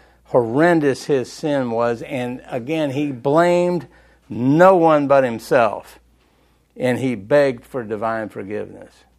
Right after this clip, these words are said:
Isn't that awesome? That, I mean, this guy committed some horrendous sins,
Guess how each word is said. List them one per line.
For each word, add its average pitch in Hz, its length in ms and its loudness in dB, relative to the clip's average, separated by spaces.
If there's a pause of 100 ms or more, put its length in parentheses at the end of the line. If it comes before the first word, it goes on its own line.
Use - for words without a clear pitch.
Isn't 160 140 -8
that 180 180 -4
awesome? 139 560 -4 (540)
That, 120 340 0 (1300)
I 143 60 -8
mean, 120 420 -4 (260)
this 151 460 -6
guy 127 300 2
committed 117 540 -6
some 104 340 -10
horrendous 113 1000 -6 (480)
sins, 107 680 -10